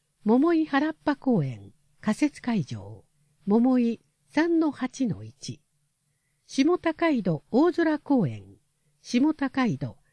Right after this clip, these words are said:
二の二十八の二十三。なお、会場によって対象接種回数やワクチンの種類が異なります。詳細は区ホームページ、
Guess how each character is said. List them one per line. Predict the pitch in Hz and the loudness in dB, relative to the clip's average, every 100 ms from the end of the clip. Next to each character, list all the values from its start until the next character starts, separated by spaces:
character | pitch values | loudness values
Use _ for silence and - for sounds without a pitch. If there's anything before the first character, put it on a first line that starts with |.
| _ - | _ 2
二 | 330 | 4
の | 311 214 - | 4 2 2
二 | 277 | 0
十 | 320 285 190 | 2 2 2
八 | - 170 - | -2 -4 0
の | 190 120 - | 0 -2 -2
二 | 226 | -2
十 | - 214 101 | -2 -4 -6
三。 | - 131 104 - _ _ _ _ _ _ _ _ _ _ _ _ _ _ _ | -8 -10 -10 -16 _ _ _ _ _ _ _ _ _ _ _ _ _ _ _
な | 226 202 | -2 -2
お、 | 139 - _ _ | -2 -8 _ _
会 | - 269 294 | -2 0 2
場 | 330 320 | 2 2
に | 302 | 2
よ | 294 | 0
っ | |
て | - - 277 262 _ _ _ | -4 -4 -2 -4 _ _ _
対 | 262 311 | -2 0
象 | - 320 | 0 0
接 | 294 302 | 2 0
種 | 285 - | 0 -2
回 | 285 269 269 | -4 -2 -2
数 | - 285 247 | -2 0 2
や | 160 143 - _ - | 2 -2 -8 _ -2
ワ | 320 | -2
ク | - | -2
チ | - | 0
ン | 285 | 2
の | 240 | 2
種 | 214 254 | 0 0
類 | 233 185 | 0 0
が | 143 | -2
異 | - 165 233 | -4 -2 0
な | 233 | 0
り | 214 | 0
ま | 190 185 | 0 -2
す。 | - - _ _ _ _ _ | -6 -20 _ _ _ _ _
詳 | - 277 | -2 -2
細 | 269 285 262 | 0 -2 0
は | 247 247 _ _ | 0 -2 _ _
区 | - 339 - | -4 -4 -4
ホ | _ 233 | _ 0
ー | 285 | 2
ム | 294 | 0
ペ | - 262 | 0 0
ー | 196 | 0
ジ、 | - | -6